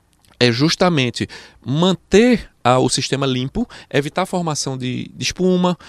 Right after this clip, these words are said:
Outro, outro ponto é que ele aumenta o te-, o, o ponto de ebulição e diminui o ponto de congelamento. Tudo pra, pra ter condições de rodar ali no,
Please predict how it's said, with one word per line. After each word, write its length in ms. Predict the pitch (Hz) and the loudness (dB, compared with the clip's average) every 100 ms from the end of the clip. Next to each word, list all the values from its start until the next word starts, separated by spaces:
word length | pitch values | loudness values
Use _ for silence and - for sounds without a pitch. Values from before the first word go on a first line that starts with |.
| - - | -20 -4
Outro, 320 | - 165 175 170 | 2 4 4 0
outro 320 | 151 160 160 | 2 0 0
ponto 460 | - 160 190 - | -2 0 0 0
é 20 | 160 | 0
que 120 | 156 | 0
ele 100 | 160 | 2
aumenta 520 | 165 156 180 226 196 | 2 0 0 2 2
o 60 | 185 | 0
te-, 260 | - 156 - | 2 0 2
o, 280 | 139 131 | 0 2
o 60 | 143 | 0
ponto 340 | - 139 127 | 0 -4 -4
de 120 | 131 127 | -2 0
ebulição 600 | 123 131 135 - 165 185 | 2 0 0 0 0 -2
e 40 | |
diminui 340 | 175 175 147 | -4 -4 -4
o 60 | 156 | -4
ponto 260 | 156 156 156 | -4 -8 -8
de 60 | |
congelamento. 580 | 143 156 160 165 127 - - - _ | -6 -4 -4 -2 -4 -6 -12 -20 _
Tudo 240 | 214 254 | 2 4
pra, 260 | 196 233 208 - | 2 2 0 0
pra 140 | 185 | 0
ter 160 | 175 180 | 2 0
condições 540 | - 180 160 - 170 | 0 -2 -2 0 0
de 80 | 175 | 2
rodar 320 | 175 175 165 | 2 2 0
ali 180 | 160 156 | 0 -2
no, 220 | 165 160 | -4 -4